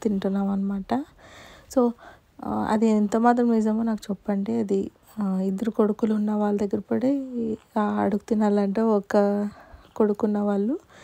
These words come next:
అట్లా ఐదు మంది దగ్గర డబ్బులు తీసుకొని ఆ డబ్బులతో గాజులు కొనుక్కొని వేసుకోవాలంట ఐదు రకాలవి.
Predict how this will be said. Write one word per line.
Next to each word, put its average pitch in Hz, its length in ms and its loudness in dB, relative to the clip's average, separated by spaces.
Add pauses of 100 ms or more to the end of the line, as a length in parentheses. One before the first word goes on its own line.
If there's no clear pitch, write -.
(320)
అట్లా 208 380 4
ఐదు 208 180 4
మంది 214 500 2
దగ్గర 208 300 -2
డబ్బులు 196 380 -2
తీసుకొని 214 540 0
ఆ 247 40 2
డబ్బులతో 202 520 -2
గాజులు 202 680 2
కొనుక్కొని 208 720 -2
వేసుకోవాలంట 208 680 2
ఐదు 196 240 0
రకాలవి. 202 640 0